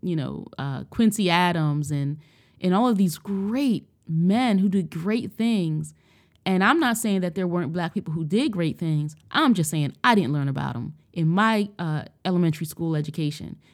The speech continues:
And even in my high school education, I remember the high school that we, um, that I came, that I went to, it wasn't until I think it was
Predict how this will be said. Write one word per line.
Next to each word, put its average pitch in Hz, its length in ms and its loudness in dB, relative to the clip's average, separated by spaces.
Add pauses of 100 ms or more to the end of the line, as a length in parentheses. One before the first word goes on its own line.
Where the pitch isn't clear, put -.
(140)
And 175 220 2
even 311 260 0
in 302 60 0
my 226 120 0
high 247 240 -4
school 226 200 -4
education, 208 560 -4
I 175 80 -4
remember 185 520 0 (920)
the 180 100 -2
high 220 240 -2
school 233 280 0
that 196 200 0
we, 180 320 -2 (540)
um, 156 640 -2 (220)
that 170 220 -4
I 165 100 -2
came, 185 460 -2
that 170 120 -6
I 160 80 -4
went 202 300 -2
to, 160 400 -4 (560)
it 196 100 2
wasn't 330 340 -2
until 277 240 -6
I 214 120 -2
think 311 300 -6
it - 100 -6
was 233 360 -4